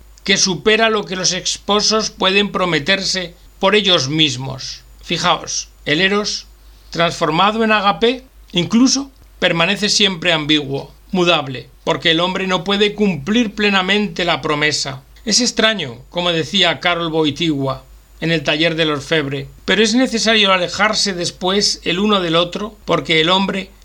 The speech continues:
no consigue durar en el otro sin fin, y el hombre no basta. Hay, por tanto, una angustiosa pregunta, y ahí la respuesta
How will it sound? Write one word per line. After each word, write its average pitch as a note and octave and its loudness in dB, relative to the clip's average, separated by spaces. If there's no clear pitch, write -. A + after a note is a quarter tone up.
no F3 0
consigue G#3 2
durar G3+ 2
en F#3+ 0
el E3+ 2
otro G#3 0
sin G3 0
fin, G#3 0
y E3 2
el D3+ 4
hombre D3+ 0
no D3+ 2
basta. C3 -2
Hay, G#3 2
por A#3 0
tanto, G#3 0
una G3+ 0
angustiosa F3 -2
pregunta, D3 -4
y E3+ 2
ahí F#3+ 2
la D3+ -2
respuesta F3 -4